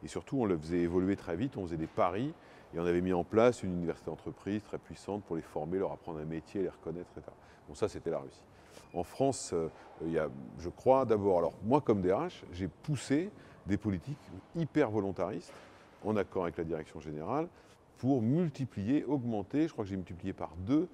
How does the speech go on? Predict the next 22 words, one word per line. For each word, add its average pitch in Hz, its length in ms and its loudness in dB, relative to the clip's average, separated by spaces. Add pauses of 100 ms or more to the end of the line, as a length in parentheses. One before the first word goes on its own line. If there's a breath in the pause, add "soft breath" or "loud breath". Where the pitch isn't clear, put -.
(200 loud breath)
le 90 80 -2
nombre 120 200 0
d'apprentis 110 560 0
et 127 40 0
d'alternants 107 500 0
dans 101 80 -6
l'entreprise. - 420 -12 (340 soft breath)
Parce - 140 -12
que 101 100 -10
ça, 170 520 2
c'est - 280 4
une 135 80 2
manière 120 240 0
de 104 80 -4
répondre. 90 400 -8
Et 95 60 0
l'avantage 143 420 4
de 113 60 0
l'alternance 104 340 0
et 101 80 -8
de - 20 0
l'apprentissage, 127 540 -4